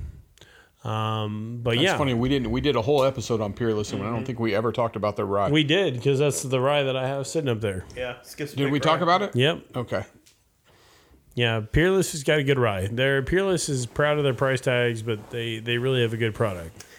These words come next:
Speaker 3: Yeah, I, I find it kinda funny that you can buy picks, uh, of stuff here in town. Um, not anymore. Uh, they sold out. But you can buy the pick here more than,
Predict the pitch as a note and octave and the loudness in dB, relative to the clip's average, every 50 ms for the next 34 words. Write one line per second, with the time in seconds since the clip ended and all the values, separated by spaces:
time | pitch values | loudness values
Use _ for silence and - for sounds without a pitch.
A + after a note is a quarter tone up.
0 | - - F3 F3 D#3 D3 D3 C#3+ - E3 D#3 C#3 - F3 G3 G3 - - E3 D#3+ | -10 -6 -2 -2 -2 -2 -2 -4 -4 -4 -4 -2 0 0 0 0 -2 -4 -4 -4
1 | D3 D3+ - D3+ D3 C#3 B2+ A#2+ B2 A2+ - - - - C#3 C#3+ C#3+ D3 C#3 B2+ | -4 -2 -4 -4 -4 -2 -2 -2 -2 -2 -2 -6 -10 -12 -12 -6 -4 -4 -4 -4
2 | B2 A#2+ - B2 B2 B2+ B2 B2 B2 B2 B2+ C3+ - - - - - - _ _ | -4 -4 -2 -2 0 0 0 -2 -2 -4 -6 -8 -10 -14 -16 -16 -16 -16 _ _
3 | _ _ _ _ - - D3 C#3 - - - - - - - - - A#2+ A#2 A#2 | _ _ _ _ -8 -6 -4 -4 -6 -8 -14 -14 -14 -16 -16 -12 -10 -8 -6 -6
4 | A2 A2 G#2+ - - _ _ _ _ - B2+ A#2+ - - - B2 A#2 G#2+ - - | -6 -6 -8 -10 -14 _ _ _ _ -12 -12 -12 -10 -6 -6 -6 -6 -6 -10 -12
5 | - C#3+ C3 B2 A#2 A2 - - A#2+ A2+ A2 A2 G#2 G#2+ _ _ _ _ _ _ | -10 -8 -6 -8 -8 -10 -12 -12 -10 -10 -10 -10 -12 -14 _ _ _ _ _ _
6 | _ _ _ _ _ - A#2 G#2+ G#2 G2+ G#2+ A#2 A2 - - G#2+ G#2 G#2 G#2 G2+ | _ _ _ _ _ -12 -10 -10 -10 -8 -8 -8 -8 -8 -10 -10 -12 -10 -10 -10
7 | G2+ G2+ - _ - A2 G#2+ G2+ G2+ - _ _ _ _ _ _ _ _ _ - | -12 -14 -16 _ -14 -14 -14 -14 -16 -20 _ _ _ _ _ _ _ _ _ -20
8 | A2 G#2 - - G#2 G#2 G#2 G2 F#2+ - - - B2+ B2 A#2 A#2 - - - _ | -20 -18 -16 -16 -14 -14 -14 -14 -14 -16 -8 -4 -4 -4 -4 -6 -8 -14 -20 _
9 | _ _ _ _ _ _ - C3+ C3+ C3+ C3 C#3 C3+ C3 B2+ C3 D#3 D3 C#3+ - | _ _ _ _ _ _ -12 -10 -10 -6 -2 -2 -2 -2 -2 -6 -10 -10 -12 -10
10 | - D3+ C#3 B2+ B2 A#2+ A#2+ A#2+ A2 A2+ B2 A#2+ - | -6 -6 -6 -4 -4 -2 -2 -2 -2 -4 -8 -12 -14